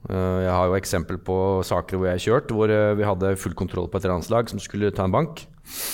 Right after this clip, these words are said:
Og vi visste akkurat hvor det skulle hen. Vi visste at, eh, de hadde drevet med observasjon, og hva planen var. Og vi lå bak, og så er det slik at når de da nærmer seg banken, så sier juristen at vi skal stoppe de før de kommer fram,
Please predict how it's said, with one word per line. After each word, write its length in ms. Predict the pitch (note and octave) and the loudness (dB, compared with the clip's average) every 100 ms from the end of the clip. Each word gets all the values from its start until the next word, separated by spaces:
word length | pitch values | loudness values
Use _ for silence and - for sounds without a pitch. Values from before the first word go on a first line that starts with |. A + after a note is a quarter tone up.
| - - - - - - | -10 -14 -20 -20 -10 -2
Og 680 | G2 G2+ G2 G2 G2 G2 F#2+ | 0 2 2 2 4 4 2
vi 80 | F#2+ | 0
visste 320 | F#2 - - | -2 -4 -6
akkurat 260 | - - F2+ | -6 -6 -4
hvor 140 | F#2+ | -2
det 60 | F#2 | -2
skulle 260 | - F2 G2 | -2 0 2
hen. 80 | |
Vi 140 | G#2+ F#2+ | 2 0
visste 200 | F#2 F#2+ | -2 -4
at, 180 | E2+ G2 | -4 -2
eh, 80 | F#2 | 0
de 80 | F#2 | 0
hadde 260 | F#2 F#2+ | 0 0
drevet 240 | F#2 F2 F2+ | 0 0 0
med 240 | F2+ F#2 F2 | 0 0 -2
observasjon, 600 | - F2+ F2 E3 F#3+ E3+ | -2 -2 2 4 6 4
og 680 | D3 C#3 C3+ C3 B2 B2 A#2+ | 4 4 4 4 4 4 4
hva 120 | A2 A2 | 4 4
planen 240 | G#2+ G#2 | 4 4
var. 220 | B2 E3+ E3 - - - - - - _ - | 4 4 0 -12 -20 -20 -20 -20 -20 _ -2
Og 80 | |
vi 80 | A#2 | 4
lå 80 | A2+ | 4
bak, 360 | A2 D3+ F3 - | 6 4 2 -2
og 120 | B2+ A2+ | -2 0
så 200 | - A#2 A2+ A2+ A2 | 2 4 6 6 6
er 40 | |
det 120 | G#2+ G#2+ | 4 2
slik 180 | G#2 | 0
at 160 | G2+ - | 0 2
når 140 | G#2 G2+ | 2 4
de 40 | |
da 60 | G#2 | 4
nærmer 240 | G#2+ F#2 F#2 | 4 4 2
seg 140 | G#2+ | 2
banken, 320 | F#2+ F#2 D3 C#3 | 2 0 0 0
så 120 | B2+ | 0
sier 160 | A2+ G#2 | 2 2
juristen 400 | G#2 F#2+ - B2 | 2 0 -4 -4
at 140 | - | -4
vi 80 | G#2+ | -4
skal 160 | - A2+ | -4 -4
stoppe 380 | - - - F#2+ | -4 -4 -2 2
de 120 | G2 | 2
før 260 | - G2+ F#2 | 2 2 2
de 60 | |
kommer 240 | F#2+ G2 G2 | 2 0 2
fram, 400 | C#3 D#3 C#3 | 2 2 0